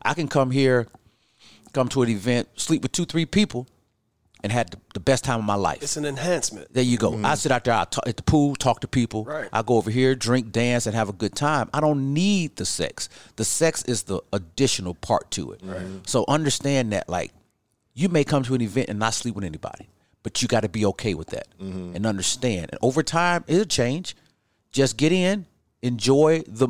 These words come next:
Speaker 1: the, the, the, the entire, you know,
Speaker 3: Mm-hmm.
Speaker 1: scenario. Don't come just looking for sex.
Speaker 3: Yeah.
Speaker 1: Don't just come looking for, meet guys. Make those, that brotherhood work. Talk to, talk to the husbands.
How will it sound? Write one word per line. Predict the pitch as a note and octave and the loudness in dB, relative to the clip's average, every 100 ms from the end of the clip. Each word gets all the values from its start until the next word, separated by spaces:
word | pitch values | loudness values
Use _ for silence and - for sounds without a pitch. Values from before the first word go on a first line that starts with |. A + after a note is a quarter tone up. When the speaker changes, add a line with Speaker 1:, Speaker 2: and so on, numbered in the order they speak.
| A2+ - | 0 -2
Speaker 1:
the, | G#2+ - | -2 0
the, | A2+ F#2+ - | 0 0 -2
the, | F2 D#2+ _ _ _ _ _ | -4 -4 _ _ _ _ _
the | A#2+ E2 | -2 0
entire, | G2 F#2 - D3 C#3+ C3+ B2 G2 - | -2 -2 0 2 2 2 2 0 -4
you | A#2+ A#2 | -2 0
know, | G2+ F2+ D#2+ | 2 0 -2
Speaker 3:
Mm-hmm. | G#2 | -4
Speaker 1:
scenario. | G#2 A2 A2 A#2 G#2 E2+ A1+ G1+ - | 0 0 2 2 2 0 -6 -8 -8
Don't | A#2+ C3+ C3 | 0 0 2
come | D3+ C#3 | 2 2
just | C3 A#2+ | 0 -2
looking | A#2 B2+ A#2 | -2 -4 -4
for | A#2 | -6
sex. | - F#2 - - - G2 | -2 -2 -2 -8 -10 -10
Speaker 3:
Yeah. | D#2+ D#2 | -10 -2
Speaker 1:
Don't | A#2 A#2+ | 0 2
just | B2 - | 0 2
come | C3 A2+ | 0 2
looking | A#2 A#2 - | 2 0 -4
for, | - - - _ _ _ | -14 -14 -20 _ _ _
meet | A#2+ E3+ A3+ - | -2 2 2 2
guys. | C#3 D2+ C#2 - - _ _ _ _ _ _ | -2 -2 -8 -10 -12 _ _ _ _ _ _
Make | A#2 B2+ E3 F#3+ - | -8 -2 0 0 2
those, | D3 B2+ | 2 4
that | C3 A2 | 2 2
brotherhood | C3 C3 A2 G#2 D#2+ | 2 2 2 -2 -2
work. | F#2 E2+ - - _ _ _ - | -4 -6 -10 -20 _ _ _ 0
Talk | F3+ F#3+ | 2 2
to, | - D#3+ | 0 -2
talk | - F#3 F3 | 0 0 2
to | G3+ | 4
the | F#3+ | 4
husbands. | G3+ G#3+ F#2 B2+ | 4 2 -2 -14